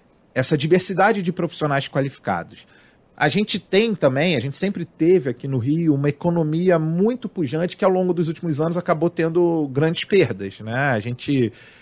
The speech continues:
é, teve a presença da Petrobras, a presença da Vale, a presença de grandes instituições,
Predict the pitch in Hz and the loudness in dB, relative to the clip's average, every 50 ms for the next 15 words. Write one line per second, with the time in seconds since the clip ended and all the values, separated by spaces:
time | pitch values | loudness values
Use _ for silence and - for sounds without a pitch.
0 | - _ - 107 110 117 113 110 104 104 104 101 101 98 98 92 - 143 135 131 | -20 _ 0 2 4 6 6 6 4 4 2 0 0 -2 -4 -4 -2 -2 0 0
1 | 127 - - 127 110 131 131 127 - 120 120 - - 123 - 127 127 117 123 139 | -2 -2 -2 -2 0 -2 -2 -4 -4 -4 -4 -6 -6 -8 -8 -8 -6 -4 0 2
2 | 139 135 135 127 113 113 - 127 117 104 120 123 - - 127 120 123 120 117 - | 4 4 4 2 0 -2 -2 -2 -2 -2 -2 -4 -4 -4 -2 0 0 0 0 2
3 | 131 127 139 135 131 131 123 120 117 - - - - 120 117 - 147 143 120 147 | 2 2 4 4 4 2 0 -2 -4 -6 -10 -6 -4 -4 0 2 0 0 2 0
4 | 147 147 - 147 123 127 123 139 151 160 160 135 143 135 - - - 139 131 - | -2 -2 -4 -4 -6 -4 -2 0 0 2 0 -2 -6 -8 -8 -4 -2 -2 -2 -2
5 | - 131 127 127 127 120 113 - - | -2 -2 -2 -2 -2 -4 -6 -10 -16